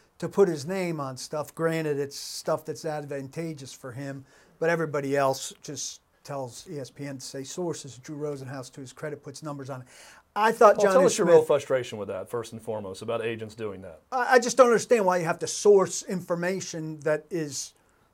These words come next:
Speaker 1: clearly coming from you and is beneficial. Like,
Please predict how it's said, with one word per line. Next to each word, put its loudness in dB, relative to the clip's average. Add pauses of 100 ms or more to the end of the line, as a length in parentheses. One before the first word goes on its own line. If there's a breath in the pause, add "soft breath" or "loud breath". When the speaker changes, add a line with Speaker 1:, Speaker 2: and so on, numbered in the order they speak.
Speaker 1:
clearly 4
coming -6
from -6
you 2
and -4
is -8
beneficial. -2
Like, -6